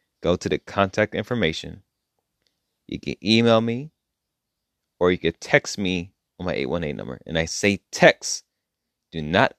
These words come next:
call, text. Only time you call is when I know who it is, and I'm like, "Okay, cool." Then we can go ahead and talk on the phone, whatever.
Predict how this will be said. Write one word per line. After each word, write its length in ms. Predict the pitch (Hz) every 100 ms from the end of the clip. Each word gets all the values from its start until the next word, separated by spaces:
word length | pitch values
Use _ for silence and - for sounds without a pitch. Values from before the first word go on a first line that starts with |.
| -
call, 640 | - - 120 98 90 90 _ _ _ _ _
text. 460 | - - - - _ _ _ _ _ -
Only 200 | 117 113
time 180 | 120
you 100 | 120
call 360 | 113 147 147 147
is 160 | - 101
when 140 | 98
I 40 | 92
know 260 | 95 98
who 200 | 98 107
it 80 | 110
is, 260 | 120 127 117
and 120 | 92
I'm 40 |
like, 140 | 92 90
"Okay, 240 | 90 90
cool." 320 | - 110 82
Then 160 | 73 92
we 80 | 90
can 140 | 85
go 140 | 82 82
ahead 140 | 82
and 80 | 78
talk 160 | 73
on 100 | -
the 40 | -
phone, 180 | 69 67
whatever. 360 | 52 50 -